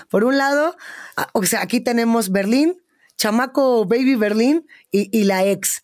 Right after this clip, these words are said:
¿no? Eh, haciendo de las suyas, y ahorita llegamos a si se parecen al equipo Rocket o no, robando pokebolas y diciendo, "Ah, ja, ja, ja, ja, qué malos somos", que dije, "Espérense, no, no los caricaturicen, deben tener algún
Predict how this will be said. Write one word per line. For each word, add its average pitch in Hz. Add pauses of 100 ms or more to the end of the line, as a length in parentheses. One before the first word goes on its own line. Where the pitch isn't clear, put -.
¿no? 233
Eh, 208
haciendo 247
de 220
las 185
suyas, 233
y 202
ahorita 196
llegamos 185
a -
si 160
se 170
parecen 175
al 156
equipo 175
Rocket 175
o 160
no, 165
robando 160 (300)
pokebolas 180
y 175
diciendo, 175
"Ah, - (320)
ja, -
ja, 359
ja, 311
ja, 294
qué 311
malos 294
somos", 247
que 220
dije, 208 (280)
"Espérense, 233
no, 247
no 262
los 330
caricaturicen, 226
deben 285
tener 214
algún 226